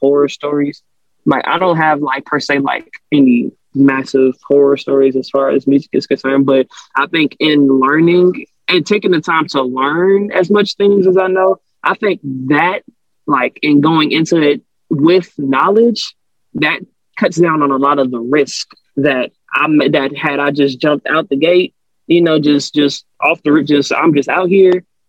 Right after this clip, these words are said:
Like, and I'm, 'cause I know a lot of people that have spent a lot of money to do certain things that just didn't pay off. Like, I, I don't really wanna be in that <laughs> space, you know,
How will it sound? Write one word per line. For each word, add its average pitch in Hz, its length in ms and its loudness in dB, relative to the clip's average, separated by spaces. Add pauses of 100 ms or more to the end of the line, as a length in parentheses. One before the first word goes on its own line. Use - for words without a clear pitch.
(260)
Like, 139 220 -4
and 143 400 0
I'm, 156 220 -2
'cause 180 200 -4
I 143 80 0
know 139 180 0
a 127 40 0
lot 139 140 0
of 123 40 -8
people 143 180 2
that 131 120 -2
have 120 160 -6
spent 131 240 -4
a - 20 -6
lot 127 220 0
of 143 40 2
money 143 240 2
to 131 120 0
do 143 160 2
certain 147 260 -6
things 147 300 0
that 131 160 0
just 131 200 2
didn't 135 240 0
pay 135 200 0
off. 147 220 0 (120)
Like, 127 300 -4
I, 151 480 0 (240)
I 160 220 0 (260)
don't 156 300 0
really 185 420 4
wanna 190 240 2
be 240 200 4
in 214 120 4
that - 200 -4
<laughs> - 60 -6
space, - 420 0
you 240 160 2
know, 240 200 2